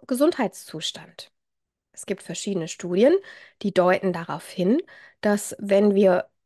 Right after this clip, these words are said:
Langeweile häufig empfinden und destruktive Bewältigungsmechanismen dafür entwickeln,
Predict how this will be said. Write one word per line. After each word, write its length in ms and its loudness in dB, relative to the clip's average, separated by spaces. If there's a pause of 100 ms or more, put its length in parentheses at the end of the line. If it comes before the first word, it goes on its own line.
(240)
Langeweile 640 2
häufig 340 0
empfinden 720 -2
und 280 -2 (100)
destruktive 720 0
Bewältigungsmechanismen 1400 -2
dafür 320 -6
entwickeln, 640 -4